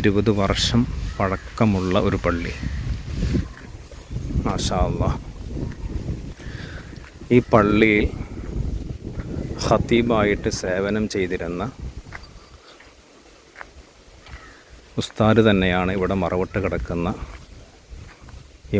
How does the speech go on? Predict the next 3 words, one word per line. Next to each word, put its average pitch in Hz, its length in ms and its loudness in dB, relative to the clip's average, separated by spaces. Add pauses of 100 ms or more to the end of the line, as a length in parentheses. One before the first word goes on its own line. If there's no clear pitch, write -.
(120)
മഹാന്. 87 380 0 (1700)
മഹാനവറുകൾ 104 680 6 (760)
നമുക്കറിയാം, 104 500 2